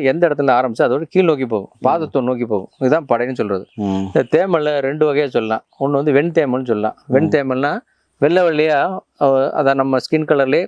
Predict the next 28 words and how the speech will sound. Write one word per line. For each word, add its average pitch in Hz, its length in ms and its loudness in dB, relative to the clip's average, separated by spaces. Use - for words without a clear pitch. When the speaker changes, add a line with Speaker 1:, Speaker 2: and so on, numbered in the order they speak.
Speaker 1:
கொஞ்சம் 139 300 2
லைட்டா 139 320 0
ஒரு 113 120 0
வெளுத்த 143 360 0
கலர்ல 117 300 0
அங்கங்க 117 300 2
டாட் 120 180 2
டாட்டா 120 220 0
தெரியும், 104 280 -4
அது 110 140 0
வந்து 104 160 -2
Speaker 2:
ம். 131 40 2
Speaker 1:
வெண் 143 200 0
தேமல். 107 260 -2
Speaker 2:
ம். 104 160 -4
Speaker 1:
அதே 165 200 2
இது 208 100 0
கருந்தேமல்னு 160 580 0
ஒண்ணு 117 140 -2
இருக்கு. 110 180 -6
அதே 160 180 2
தேமல் 147 260 0
வந்து - 200 -6
கருப்பா 147 280 0
ஒரு 123 180 -2
தழும்பு 147 320 -2
மாதிரி 131 320 -2
தெரியும், 104 240 -8